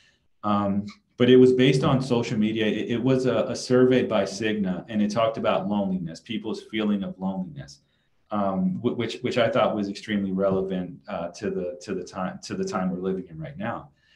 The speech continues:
And, and, and the, the survey, which I can't remember the quantity of people, but it was an insane amount of people. Uh, like, Cig-, Cigna would be the only one to be able to do this kind of survey. It, it stated that if you're a heavy social media user,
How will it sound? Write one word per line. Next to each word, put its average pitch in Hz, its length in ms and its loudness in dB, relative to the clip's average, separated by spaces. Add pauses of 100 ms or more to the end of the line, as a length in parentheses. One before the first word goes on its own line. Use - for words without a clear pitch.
(340)
And, 113 280 -2
and, 113 400 -2
and 107 340 2
the, 101 360 2
the 107 80 -8
survey, 107 560 2
which 101 180 -4
I 101 60 -4
can't 135 220 2
remember 104 320 2
the 98 80 0
quantity 104 420 0
of 95 100 -4
people, 104 260 -6
but 101 140 -4
it 110 100 -2
was 104 160 -6
an 98 100 -2
insane 107 440 -4
amount 95 300 -2
of 92 120 -6
people. 87 540 -8
Uh, 95 140 -6
like, 98 200 -4
Cig-, - 320 -4
Cigna 107 320 -2
would 98 160 -2
be 98 120 -2
the 95 140 -4
only 95 180 -4
one 92 160 -4
to 92 40 -2
be 92 180 -4
able 92 160 -8
to 87 80 -14
do 95 220 -6
this 87 120 -8
kind 85 180 -18
of 82 80 -18
survey. 98 460 -4 (800)
It, 131 60 -4 (100)
it 127 120 2
stated 147 360 2
that 120 140 2
if 110 200 0
you're 123 220 8
a 110 100 2
heavy 135 380 2
social 117 420 0
media 104 380 4
user, 90 640 -2